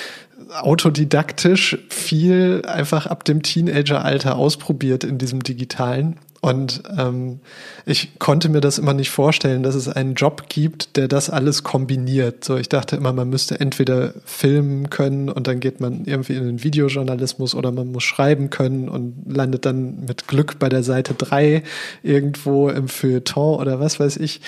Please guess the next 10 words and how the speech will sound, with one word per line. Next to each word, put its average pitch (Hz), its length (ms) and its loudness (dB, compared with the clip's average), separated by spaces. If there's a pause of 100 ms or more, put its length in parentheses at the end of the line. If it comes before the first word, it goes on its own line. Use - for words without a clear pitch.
(640)
Ähm, 131 600 0 (100)
und 127 220 0
dass 135 240 2
es - 260 -4 (340)
diesen 127 280 -2
Job - 320 2
von 135 460 -4
Formatentwickler, 160 1400 0 (960)
FormatentwicklerInnen 151 1300 0
gibt, - 560 -4